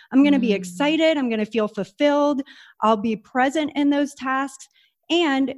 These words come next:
Speaker 1: it's going to allow me to manage my time outside of my business as well, because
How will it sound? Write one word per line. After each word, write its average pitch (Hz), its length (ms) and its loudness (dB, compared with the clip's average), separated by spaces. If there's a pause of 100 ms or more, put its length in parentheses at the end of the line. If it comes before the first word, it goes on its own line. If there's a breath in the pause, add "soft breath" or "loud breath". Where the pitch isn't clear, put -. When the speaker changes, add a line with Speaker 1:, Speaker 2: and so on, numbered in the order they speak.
Speaker 1:
it's 254 160 -2
going 285 200 0
to 403 160 0
allow 190 500 0
me 339 320 2 (100)
to 262 100 0
manage 233 440 -2 (160)
my 220 160 -2
time 220 320 -4 (200)
outside 247 440 0
of 196 120 -2
my 190 160 -4
business 185 560 -6 (120)
as 196 200 -4
well, 233 400 -2
because 220 400 -4